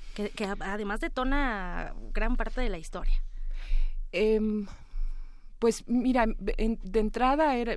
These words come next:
Speaker 2: es un reto porque es un personaje icónico, ya cada quien tiene su idea de quién es Lady Macbeth, de cómo debería ser Lady Macbeth.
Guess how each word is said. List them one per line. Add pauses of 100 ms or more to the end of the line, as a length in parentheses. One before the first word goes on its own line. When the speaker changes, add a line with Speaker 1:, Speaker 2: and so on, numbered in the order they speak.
Speaker 2:
es
un
reto
porque (360)
es
un
personaje
icónico,
ya
cada
quien
tiene
su
idea
de
quién
es
Lady
Macbeth,
de
cómo
debería
ser
Lady
Macbeth.